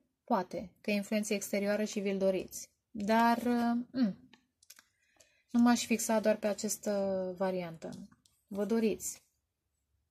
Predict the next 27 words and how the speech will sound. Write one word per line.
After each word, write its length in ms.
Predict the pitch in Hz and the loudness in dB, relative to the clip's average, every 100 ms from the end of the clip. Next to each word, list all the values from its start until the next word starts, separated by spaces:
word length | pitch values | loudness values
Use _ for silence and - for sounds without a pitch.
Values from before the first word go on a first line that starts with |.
| _ _ _ _ _ _ _ _ _ - - _ _ _ - _ - | _ _ _ _ _ _ _ _ _ -12 -12 _ _ _ -20 _ -8
Cu 80 | - | 0
acest 320 | 247 - 427 | 0 2 0
șapte 340 | - 330 330 247 | 2 2 0 0
de 140 | 254 | 0
cupe 300 | - 247 226 | 0 -2 -2
și 140 | - | -2
șapte 440 | 190 - 254 - 233 | -4 -2 -2 -2 -4
de 240 | 196 190 _ _ _ _ | -2 -6 _ _ _ _
spade, 540 | - - - 220 214 247 | -6 -4 -2 -2 2 0
cred 260 | - 330 | 0 -4
că 240 | - 302 - | 2 2 2
în 140 | 240 | 2
acest 340 | 240 233 339 - | 2 0 -4 -4
moment 300 | 294 262 262 | 0 2 2
vă 100 | 254 | 2
doriți 280 | 247 262 262 | 4 2 2
să 100 | 254 | 0
fugiți 360 | 240 226 240 | 0 0 0
de 80 | 247 | 0
realitate. 720 | 233 233 226 196 165 - - - _ _ _ _ _ _ _ | 0 0 0 -4 -6 -8 -16 -16 _ _ _ _ _ _ _
E 140 | 240 247 | 4 6
o 40 | |
realitate 640 | 254 254 247 254 269 247 | 6 6 4 2 -2 0
care 200 | 226 240 | 0 2
e 40 | 233 | 2
foarte 400 | - 254 247 233 | 2 0 2 0
intensă. 680 | 226 226 190 170 - - | 0 -2 -6 -6 -10 -12